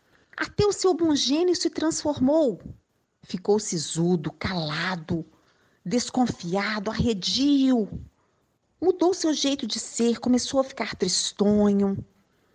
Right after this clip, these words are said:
O segredo lhe fazia era um mal terrível. Acordava de noite, suado, sufocado, com vontade de contar o que sabia.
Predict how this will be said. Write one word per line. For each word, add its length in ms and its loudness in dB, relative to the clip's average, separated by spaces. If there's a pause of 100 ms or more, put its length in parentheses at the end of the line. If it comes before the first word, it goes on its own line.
(160)
O 80 -2
segredo 500 0
lhe 100 4
fazia 540 -2
era 80 2
um 80 4
mal 180 0
terrível. 760 -2 (500)
Acordava 540 -6
de 160 -6
noite, 560 2
suado, 960 -4 (460)
sufocado, 800 -4
com 160 2
vontade 400 -2
de 100 -4
contar 400 -2
o 40 -2
que 120 -8
sabia. 640 2